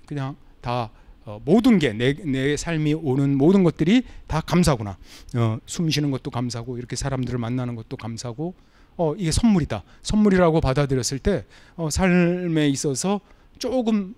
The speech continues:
여유로워지는 것 같아요. 삶을, 어, 물론 지금도 욕심도 많아요. <laughs> 어, 그럼에도 불구하고 이제 삶을 조금 더, 어, 감사함으로, 어, 바라볼 수 있다라는 생각이, 에, 들어요. 그래서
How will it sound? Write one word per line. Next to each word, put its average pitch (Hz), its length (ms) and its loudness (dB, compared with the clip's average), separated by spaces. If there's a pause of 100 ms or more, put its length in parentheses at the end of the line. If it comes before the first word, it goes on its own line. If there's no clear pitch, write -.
여유로워지는 131 600 0
것 90 60 -16
같아요. 92 280 -12
삶을, 135 480 -2 (420)
어, 123 300 -6
물론 226 260 4
지금도 220 320 4
욕심도 143 340 2
많아요. 101 380 -2 (140)
<laughs> 214 960 -2
어, 139 120 0 (220)
그럼에도 185 360 4
불구하고 170 960 0
이제 156 180 -2
삶을 190 340 -2
조금 220 460 -2
더, 202 300 -2 (380)
어, 110 200 -8
감사함으로, 113 840 -2
어, 104 300 -10
바라볼 107 840 -8
수 110 360 -6 (280)
있다라는 117 480 -4
생각이, 104 560 -6 (380)
에, 120 80 -4
들어요. 104 420 -2 (580)
그래서 123 400 2